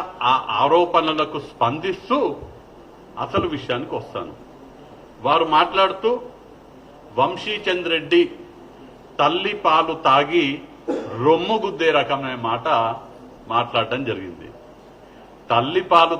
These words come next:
తాగి రొమ్ము గుద్దే రకమని డీకే అరుణ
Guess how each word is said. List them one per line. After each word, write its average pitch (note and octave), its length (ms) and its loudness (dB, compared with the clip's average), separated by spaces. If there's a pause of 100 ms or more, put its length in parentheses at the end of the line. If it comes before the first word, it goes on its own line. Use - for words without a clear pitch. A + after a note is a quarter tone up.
తాగి C3+ 360 0 (840)
రొమ్ము D#3 420 -4
గుద్దే E3 280 2 (120)
రకమని C3+ 480 -2 (800)
డీకే F#3 480 2
అరుణ E3+ 160 2